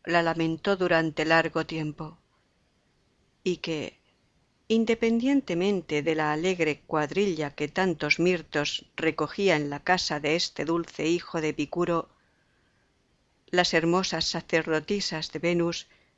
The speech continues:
que acudían día tras día a quemar su incienso en los altares del amor, debieron llorar, sin duda,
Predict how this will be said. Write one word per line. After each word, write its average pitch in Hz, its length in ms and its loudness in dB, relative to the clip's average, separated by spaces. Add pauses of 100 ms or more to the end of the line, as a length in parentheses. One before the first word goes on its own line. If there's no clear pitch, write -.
(460)
que 175 120 -4
acudían 160 520 -2
día 226 260 -2
tras - 280 -6
día 226 260 -2
a 151 100 -6
quemar 185 360 2
su - 200 -2
incienso 170 720 0
en 160 100 0
los 156 180 -4
altares 160 480 -2
del 143 120 -4
amor, 147 320 0 (1040)
debieron 160 440 4
llorar, 156 440 0 (200)
sin 151 340 0
duda, 156 360 0